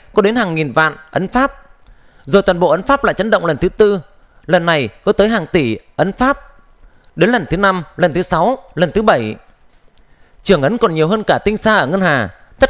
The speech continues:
cả trong nháy mắt đã in lên đầu đằng văn đại đạo của Long Thị Đế. Long Thị Đế nghe thấy tiếng đại đạo đang đánh tan vỡ đạo của hắn, không phải là tiên thiên đại đạo chân chính,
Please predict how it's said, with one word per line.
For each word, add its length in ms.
cả 180
trong 120
nháy 100
mắt 420
đã 100
in 160
lên 180
đầu 100
đằng 220
văn 300
đại 140
đạo 220
của 80
Long 180
Thị 120
Đế. 280
Long 200
Thị 140
Đế 280
nghe 120
thấy 120
tiếng 220
đại 120
đạo 280
đang 220
đánh 140
tan 160
vỡ 200
đạo 180
của 80
hắn, 260
không 160
phải 140
là 80
tiên 180
thiên 140
đại 100
đạo 140
chân 180
chính, 300